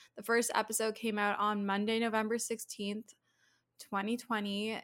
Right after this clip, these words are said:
Kind of wild. Here we are, pretty much two years later, a hundred episodes later.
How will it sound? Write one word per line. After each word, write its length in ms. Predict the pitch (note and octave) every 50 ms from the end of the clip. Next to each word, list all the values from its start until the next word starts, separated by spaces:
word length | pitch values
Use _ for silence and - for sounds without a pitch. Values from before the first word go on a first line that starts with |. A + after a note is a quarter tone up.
| - _ -
Kind 300 | - - - G3 G3 A3
of 160 | B3+ A#3 A3
wild. 420 | G#3+ G3+ G3 G3 G3+ G#3+ A3+ A3
Here 300 | - - - - G3+ G3+
we 120 | G#3+ B3 C4
are, 480 | - - G#3 G3+ G3+ G3+ G#3+ A3 A3 -
pretty 220 | - - G3 G#3 G#3
much 380 | G#3 G#3 G3+ G3+ - - _ -
two 180 | - - G#3
years 340 | G3+ G3 G3+ A3 A#3+ A3+ -
later, 420 | G3+ F#3+ F#3+ G3+ G3 G3+ G#3 - - -
a 60 | F#3+
hundred 400 | - - G3+ G3+ G3+ A3 B3 G#3+
episodes 580 | - G3 G3 - G#3 G3+ - G3+ G3+ G3+ F#3+ -
later. 600 | G3 G3 F#3+ F#3 G3 G#3 A3 A#3 B3 B3+ B3+